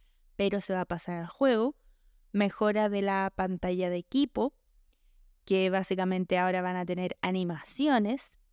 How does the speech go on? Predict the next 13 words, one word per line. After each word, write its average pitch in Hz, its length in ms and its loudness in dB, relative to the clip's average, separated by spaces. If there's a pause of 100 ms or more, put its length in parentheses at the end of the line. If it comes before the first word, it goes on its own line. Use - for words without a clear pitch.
(140)
los 185 160 -2
personajes 202 680 -2
cuando 180 320 -4
uno 180 180 0
los 180 220 0 (260)
ingresa 175 500 -2
en 185 100 -2
el 190 100 0
equipo, 240 500 -2 (640)
y 311 360 4
un 349 160 0
sistema 359 640 2
de, 320 120 0